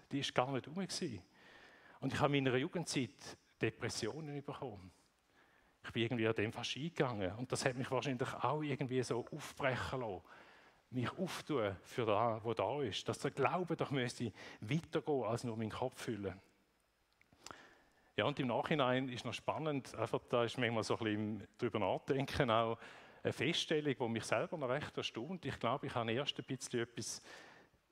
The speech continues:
von mir selber gelernt kennen und den Zugang zu mir selber bekommen, auch durch die Liebe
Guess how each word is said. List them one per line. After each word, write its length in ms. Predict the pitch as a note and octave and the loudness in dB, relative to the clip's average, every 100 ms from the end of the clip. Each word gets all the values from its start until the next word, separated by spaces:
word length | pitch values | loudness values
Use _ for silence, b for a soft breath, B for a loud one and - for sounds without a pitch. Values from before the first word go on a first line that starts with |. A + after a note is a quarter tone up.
| _ | _
von 220 | - - A#2 | -8 -2 2
mir 160 | A2+ | 2
selber 560 | G2 F#2+ A2 E3 C3+ G#2+ - | 4 4 2 2 0 -2 0
gelernt 340 | A2+ G#2+ A2+ - | 4 4 2 -2
kennen 480 | - A#2 D#3 D#3 | 2 2 2 0
und 180 | A#2 G#2+ | -2 -2
den 100 | A#2+ | -4
Zugang 460 | - D3+ E3 C#3+ A#2+ | -4 -4 -2 -4 -4
zu 120 | - | -2
mir 160 | A2 G2+ | 0 2
selber 420 | G2+ A#2+ C#3+ B2 | 2 2 0 -6
bekommen, 360 | A#2+ A#2+ A#2+ A2+ | -6 -4 -4 -2
auch 180 | G2 | -4
durch 220 | G2+ G2+ F#2+ | -4 -6 -4
die 80 | G#2+ | 0
Liebe 400 | A#2+ D3+ G#2+ | 0 0 -4